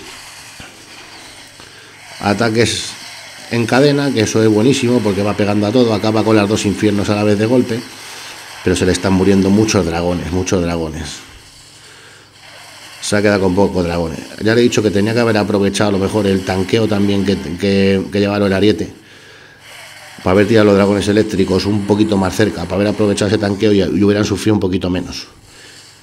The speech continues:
Y también habíamos ayudado a lo mejor a que el ariete hubiera llegado más al centro. Pero bueno, estamos llegando a lo último del vídeo. Al último de la repetición.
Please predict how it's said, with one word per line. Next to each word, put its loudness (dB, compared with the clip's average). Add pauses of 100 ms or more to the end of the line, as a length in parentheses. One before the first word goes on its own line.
(800)
Y 4
también 2
habíamos 2
ayudado 4
a 2
lo 2
mejor 0
a -2
que 0
el 2
ariete 2 (160)
hubiera 2
llegado 2
más -4
al -2
centro. -2
Pero 0
bueno, -2 (640)
estamos 2
llegando 2
a 4
lo 4
último 2
del -2
vídeo. -4 (1300)
Al 0
último 4
de 6
la 2
repetición. -4